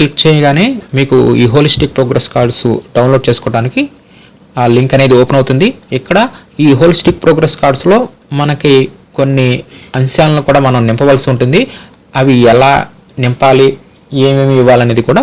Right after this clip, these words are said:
కొన్ని ఎగ్జాంపుల్స్ ఇక్కడ ఇవ్వడం జరిగింది. వీటన్నిటి గురించి కూడా చూద్దాం. అదేవిధంగా ఈ హోలిస్టిక్ ప్రోగ్రెస్ కార్డ్స్ డౌన్లోడ్ చేసుకోవడానికి ఇక్కడ క్రిందనే ఇక్కడ మీకు డౌన్లోడ్ లింక్ ఉంటుంది.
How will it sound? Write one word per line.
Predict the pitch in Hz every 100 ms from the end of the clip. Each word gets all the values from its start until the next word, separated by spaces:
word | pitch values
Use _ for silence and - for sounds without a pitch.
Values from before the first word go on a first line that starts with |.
| 277 127
కొన్ని | 123 120 107 110 - - - - _ _ _ _ _ _ - 117
ఎగ్జాంపుల్స్ | 113 135 139 135 127
ఇక్కడ | 123 110 104
ఇవ్వడం | 113 135 131
జరిగింది. | 120 117 156 302 - - - _ _ -
వీటన్నిటి | 127 131 139 135 127
గురించి | 127 - 127
కూడా | 120 131
చూద్దాం. | 123 202 254 - - - 147
అదేవిధంగా | 175 170 170 233
ఈ | 151
హోలిస్టిక్ | 143 165 - 175
ప్రోగ్రెస్ | 151 139 - -
కార్డ్స్ | 123 123 127
డౌన్లోడ్ | 127 135 131
చేసుకోవడానికి | 123 113 113 123 269 269
ఇక్కడ | - 117 110 -
క్రిందనే | 123 123 131 175 285 - - - -
ఇక్కడ | 120 127
మీకు | 120 117
డౌన్లోడ్ | 120 131 127 120
లింక్ | 123
ఉంటుంది. | 120 123 147